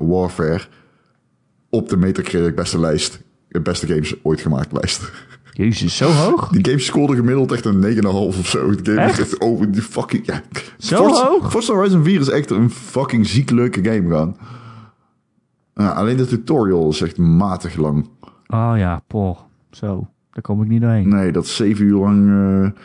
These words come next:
Speaker 1: maar als je er eenmaal in zit, jongen. Oh man, ik heb er zo van genoten, echt. Die Forza Tons en zo. En, eh, ja, ik vind dat echt een leuke online game. Het is ook een game die je in je eentje lekker leuk online kan doen. Alleen, ik heb al een tijdje niet meer gespeeld.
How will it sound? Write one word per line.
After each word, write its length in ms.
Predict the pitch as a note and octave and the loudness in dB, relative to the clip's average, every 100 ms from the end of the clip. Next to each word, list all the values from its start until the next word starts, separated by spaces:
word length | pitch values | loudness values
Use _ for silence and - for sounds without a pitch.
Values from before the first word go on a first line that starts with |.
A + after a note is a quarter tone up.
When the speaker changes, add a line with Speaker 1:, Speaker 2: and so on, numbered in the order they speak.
| - | -12
Speaker 1:
maar 100 | - | -6
als 120 | G2 A2 | -4 -2
je 60 | |
er 80 | G2+ | 0
eenmaal 220 | G2+ G2 | 0 2
in 100 | G#2 | 2
zit, 260 | F#2+ E2+ D2+ | 2 0 0
jongen. 300 | D2+ D2 - | 0 0 -2
Oh 220 | F2 E2+ D#2 | -4 -2 0
man, 280 | E2+ D#2+ D#2 | 0 0 -2
ik 60 | |
heb 100 | E2+ | -4
er 60 | E2 | -2
zo 160 | F2+ | -2
van 120 | F2 E2 | 0 0
genoten, 500 | D#2+ E2 D#2+ D#2 E2 | 2 2 0 -2 -4
echt. 260 | - - _ _ _ _ _ _ _ _ - | -6 -14 _ _ _ _ _ _ _ _ -14
Die 120 | F2 | -8
Forza 400 | - G#2 - G2 | -2 0 0 -4
Tons 440 | - G2+ G2+ G2+ | 0 0 2 2
en 120 | G2 | 0
zo. 440 | F2+ G2 G2 G2 G2 | 0 0 0 2 2
En, 320 | F2 F2 F2 F2 F2 | 2 2 2 2 2
eh, 80 | |
ja, 260 | F#2 G2+ E2 | 0 0 -2
ik 220 | B1 F2+ G2+ | -2 -2 0
vind 160 | A#2+ | 0
dat 120 | A#2 | 0
echt 140 | B2 B2 | 0 0
een 120 | G#2+ | 0
leuke 240 | B2 B2 G2+ | 0 0 2
online 380 | G2+ G2 D#2+ | 2 2 0
game. 140 | C2+ C#2+ | -2 -8
Het 280 | D2+ - - | -10 -14 -10
is 100 | A2 | -4
ook 100 | B2 | 0
een 160 | A2+ G#2 | 0 2
game 160 | A#2 | 2
die 160 | A#2 G#2+ | 2 2
je 100 | G#2+ | 4
in 80 | G2+ | 2
je 80 | |
eentje 260 | F#2 A2+ E2+ | 2 0 -2
lekker 220 | C#2+ D2+ | -4 -6
leuk 200 | C#2+ C2+ | -6 -6
online 240 | C#2+ C2+ C2 | -6 -8 -10
kan 120 | C2 | -10
doen. 200 | D2+ - _ _ _ _ _ _ _ _ - | -12 -14 _ _ _ _ _ _ _ _ -10
Alleen, 480 | E2 F2+ F2+ F2+ - - _ _ _ _ _ _ _ _ _ _ _ - - | -2 0 0 -2 -6 -20 _ _ _ _ _ _ _ _ _ _ _ -18 -14
ik 80 | - | -6
heb 140 | F#2 | -2
al 60 | F2 | -2
een 80 | - | -2
tijdje 360 | - - - | -6 -8 -8
niet 100 | C2 | -8
meer 140 | C#2 - | -8 -12
gespeeld. 580 | - - - _ _ | -12 -16 -18 _ _